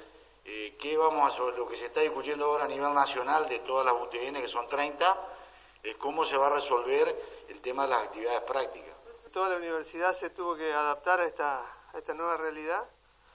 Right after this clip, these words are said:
Speaker 2: Eh, una de las premisas que establecimos en la universidad, eh, por esta cuestión fue mantener la planificación anual. Eh, esto es, eh, no perder clases, no perder, eh, turnos de examen y demás, darle la posibilidad a los alumnos de que puedan,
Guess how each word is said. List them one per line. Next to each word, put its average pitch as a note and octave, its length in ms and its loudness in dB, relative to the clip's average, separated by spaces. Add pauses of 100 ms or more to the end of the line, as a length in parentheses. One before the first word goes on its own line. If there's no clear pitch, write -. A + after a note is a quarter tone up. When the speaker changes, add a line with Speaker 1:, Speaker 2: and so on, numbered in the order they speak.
(460)
Speaker 2:
Eh, D3 680 -2 (440)
una F3 240 -2
de D#3+ 80 0
las D3+ 280 2 (140)
premisas F3 600 -4
que - 160 -8
establecimos F3 760 -2
en G#3 160 0
la F#3 80 0
universidad, E3+ 800 -2 (680)
eh, D3 720 -4
por E3+ 160 0
esta F#3 220 -4
cuestión F#3+ 460 -2
fue G3 180 -4
mantener F3+ 480 -4
la G3 100 2
planificación E3+ 800 -8
anual. G3+ 360 -2 (600)
Eh, D#3 560 -8
esto E3+ 280 -4
es, F3+ 360 -4 (500)
eh, E3+ 200 -6
no G#3 260 2
perder F3 460 -2
clases, G#3 500 2
no G3 220 0
perder, F#3 360 0
eh, E3 100 -4
turnos F#3 320 -4
de D#3+ 80 -6
examen G3+ 420 -2
y - 20 -8
demás, F#3 360 -4
darle G3 180 -4
la F3 100 -4
posibilidad E3 420 -6
a F3+ 40 0
los E3 160 -2
alumnos F#3 340 -4
de E3 80 -6
que D3+ 100 -10
puedan, E3+ 460 -6